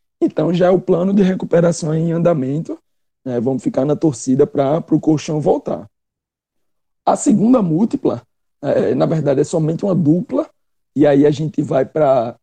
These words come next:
Sul-Americana, jogos à noite. Primeiro, Red Bull Bragantino,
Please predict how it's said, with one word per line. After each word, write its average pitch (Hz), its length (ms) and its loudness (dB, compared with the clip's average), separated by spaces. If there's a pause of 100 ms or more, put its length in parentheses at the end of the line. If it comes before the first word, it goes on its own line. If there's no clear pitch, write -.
(120)
Sul-Americana, 185 1120 -2
jogos 139 420 -2
à 143 100 -2
noite. 123 460 -4 (580)
Primeiro, 160 640 2
Red 196 260 0
Bull 160 160 2
Bragantino, 156 840 -2